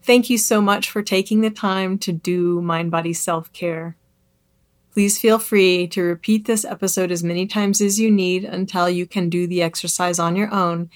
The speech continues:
And of course, customize it in whatever way works best for your self-care needs.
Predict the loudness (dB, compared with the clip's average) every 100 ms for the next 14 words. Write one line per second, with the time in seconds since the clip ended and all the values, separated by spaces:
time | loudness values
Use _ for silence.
0 | -20 -6 0 0 -2 -2 0 0 -4 -10
1 | _ _ -6 -2 0 2 2 2 2 0
2 | 0 0 2 4 2 2 2 2 2 -2
3 | -2 -2 -4 -2 -2 -2 -8 -4 0 2
4 | 2 2 0 -4 _ _ -10 -4 -4 -4
5 | -6 -4 -4 -4 -6 -8 -10